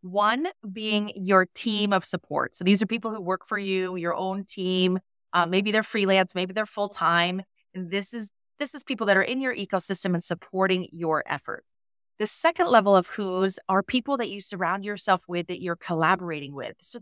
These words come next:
this is your networking group. These are people where you're cross-promoting. Maybe you're speaking on each other's podcasts. Maybe you're speaking at events. Maybe you are cross-referring and you have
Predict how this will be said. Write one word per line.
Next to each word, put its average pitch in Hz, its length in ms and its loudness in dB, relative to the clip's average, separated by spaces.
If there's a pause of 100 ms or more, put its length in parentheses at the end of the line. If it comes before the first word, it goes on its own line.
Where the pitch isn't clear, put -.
this 269 200 -10
is 254 140 -8
your 233 180 0
networking 185 600 -2
group. 160 320 -4 (420)
These 214 160 -8
are 254 60 -2
people 214 380 -4
where 185 120 -4
you're 185 120 -2
cross-promoting. 165 920 -4 (300)
Maybe 196 180 -4
you're 214 180 -4
speaking 208 760 -2
on 180 160 4
each 208 120 4
other's 220 220 4
podcasts. - 640 -2
Maybe 190 280 -4
you're 226 220 -4
speaking 202 500 -12
at 196 200 -2
events. 196 480 0 (340)
Maybe 202 320 0
you 196 320 -6
are 190 140 6
cross-referring 185 960 -2 (320)
and 185 180 -6
you 190 100 -4
have 180 440 0